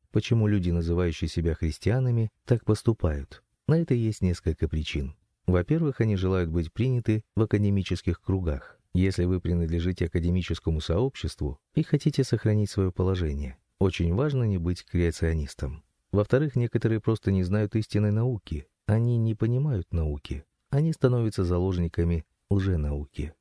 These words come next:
Наконец, в-третьих, я думаю, что они в это верят из-за иллюзии внешнего сходства. Дарвин разработал свою систему на основании иллюзорных наблюдений,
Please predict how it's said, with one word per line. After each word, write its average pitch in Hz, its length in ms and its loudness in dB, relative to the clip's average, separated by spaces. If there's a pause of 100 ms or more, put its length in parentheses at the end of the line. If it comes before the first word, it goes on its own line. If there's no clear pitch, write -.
(220)
Наконец, 87 500 2
в-третьих, - 600 -2 (100)
я 151 120 4
думаю, 135 240 0
что - 160 0
они 104 160 2
в 95 60 2
это 90 160 0
верят 92 460 -2 (140)
из-за 135 260 2
иллюзии 98 320 0
внешнего 82 480 -2
сходства. - 600 -6 (400)
Дарвин 87 440 2
разработал 85 540 0
свою 87 260 0
систему 95 480 0
на 92 120 0
основании 95 520 0
иллюзорных 90 640 -2
наблюдений, 90 720 -2